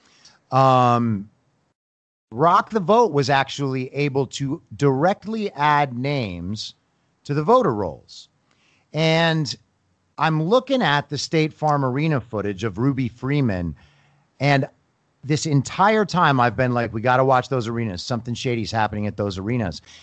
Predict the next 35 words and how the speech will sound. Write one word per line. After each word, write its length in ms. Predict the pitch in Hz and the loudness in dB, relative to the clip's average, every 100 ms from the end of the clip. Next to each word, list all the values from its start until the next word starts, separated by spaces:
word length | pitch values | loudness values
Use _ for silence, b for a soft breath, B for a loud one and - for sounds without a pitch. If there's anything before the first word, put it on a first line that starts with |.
| B B | B B
And 100 | 131 | 2
I 160 | 127 220 | 4 4
believe 380 | 208 170 160 | 2 2 2
that 160 | 127 135 | 0 -2
the 80 | 135 | -4
Ruby 320 | 120 147 139 | -4 -4 -4
Freeman 400 | - 127 143 151 | -4 -2 -2 -2
situation 720 | - 165 160 156 156 - 156 b b b | -4 -6 -2 0 0 -2 -8 b b b
happened 400 | 127 143 143 139 | 0 0 2 -2
in 180 | 127 117 | -2 -4
every 300 | 135 147 156 | -2 -2 -2
single 420 | - 156 139 123 | -2 -2 0 0
Rock 340 | 110 113 117 117 | 2 2 2 -2
the 80 | 107 | -6
Vote 300 | 107 107 92 | -2 -2 -2
venue 520 | 110 110 117 135 147 | -4 -2 -2 -2 -4
around 460 | 92 98 107 104 90 | -6 -2 -2 -2 -6
the 80 | |
country, 500 | 85 95 92 - 64 _ _ b b b | -8 -8 -8 -8 -18 _ _ b b b
and 100 | 113 | 0
every 180 | 120 127 | 2 2
single 300 | - 127 113 | 0 0 2
More 320 | 104 113 123 | 2 4 2
Than 120 | 110 | 2
a 40 | 98 | -4
Vote 300 | 98 90 73 | -4 -6 -6
venue 340 | 92 87 87 | -8 -6 -6
around 280 | 80 82 78 | -6 -6 -6
the 80 | 78 | -8
country. 460 | 85 80 - 78 85 | -10 -10 -10 -12 -8
And 100 | 92 | -2
I 140 | 120 | 0
think 240 | 123 139 | 0 -4
that 180 | 113 87 | -2 -6
that 400 | 101 117 127 92 | 0 2 2 0